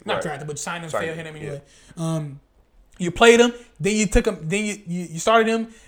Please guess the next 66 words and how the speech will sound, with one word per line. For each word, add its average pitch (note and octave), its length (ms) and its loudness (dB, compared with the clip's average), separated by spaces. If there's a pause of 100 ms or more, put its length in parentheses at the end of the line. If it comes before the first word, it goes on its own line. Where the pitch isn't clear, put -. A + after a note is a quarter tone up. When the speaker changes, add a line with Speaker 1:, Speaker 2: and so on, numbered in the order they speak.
Speaker 1:
then G3 140 0
you A3 80 2
took A3+ 180 -2
him G3+ 100 0
out G3 220 6
again. G3 240 -2
You C#4+ 140 2
know D4 100 8
what C#4+ 60 6
I'm C#4 60 0
saying? C4+ 180 -4
You A3 40 -6
kinda D4 220 0
play C#4 240 2
with B3 160 -2
him, A3+ 60 -4
but G#3+ 100 -4
you A3+ 80 2
don't B3 140 4
do B3 80 0
that A3+ 100 4
with A3 80 0
young G#3 120 -2
quarterbacks. E3+ 500 -2
If D#3 80 -2
you A3+ 100 4
gonna, C4 280 4 (280)
once B3 260 -2
you D#4+ 100 0
play E4 280 0
him, E4+ 340 -4
that's G#3+ 280 -2
it. F#3+ 100 -2
You F3 100 -4
don't A#3+ 160 0
go B3 120 6
back A#3 160 -4
to E3+ 80 -6
Ryan E3 200 -8
Fitzpatrick. D#3+ 460 -12
So - 80 -4
I - 0 -
Speaker 2:
Yep. F#3+ 60 0
Speaker 1:
don't G#3+ 60 -2
like G#3 100 -6
the G3 40 -6
way G3 80 -2
they F#3 120 -6
handle F#3 220 -4
that. D#3+ 280 -6 (420)
Um, E3+ 400 -2 (200)
I, F#3+ 160 -6 (340)
I, F#3+ 60 0
I - 20 2
never A#3+ 300 2
felt A#3 260 -2
like G3+ 240 -4
Tua A3+ 320 -2
had G3 300 -6
a F3 40 -8
chance F#3+ 360 -8
to - 40 -10
succeed F3 640 -8
in, F3 440 -8 (240)
in, E3 240 -12
um, E3 420 -8